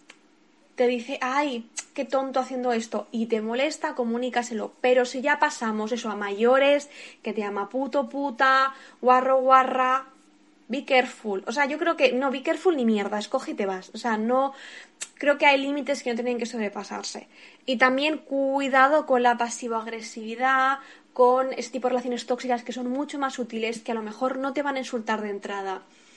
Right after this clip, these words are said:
Y cuando te insultan de, ya, cuando te están llamando puta, tú ya,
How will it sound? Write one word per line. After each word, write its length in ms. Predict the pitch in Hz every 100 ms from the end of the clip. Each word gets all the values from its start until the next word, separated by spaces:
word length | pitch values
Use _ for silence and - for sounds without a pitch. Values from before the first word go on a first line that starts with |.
| - -
Y 100 | 240
cuando 300 | - 233 226
te 80 | 226
insultan 540 | 233 - 381 320 233
de, 160 | 214 214
ya, 320 | 220 208 302
cuando 220 | - 214 196
te 80 |
están 160 | 214 254
llamando 360 | 285 277 240 226
puta, 420 | 226 220 247 392 - - _ _ _ _ - 202 -
tú 140 | 269
ya, 400 | 277 285 320 -